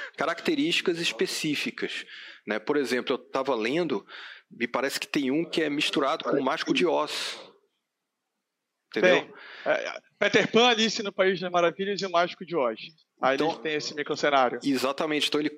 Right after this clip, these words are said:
Speaker 1: ele pega essa, é, elementos e coloca num,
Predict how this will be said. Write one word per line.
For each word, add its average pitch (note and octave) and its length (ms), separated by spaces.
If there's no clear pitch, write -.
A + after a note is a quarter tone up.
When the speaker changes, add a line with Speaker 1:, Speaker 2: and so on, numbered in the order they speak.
Speaker 1:
ele B2 160
pega C#3 480
essa, A#2 300
é, A#2 200
elementos C#3+ 840
e C#3+ 80
coloca D3 500
num, E3 380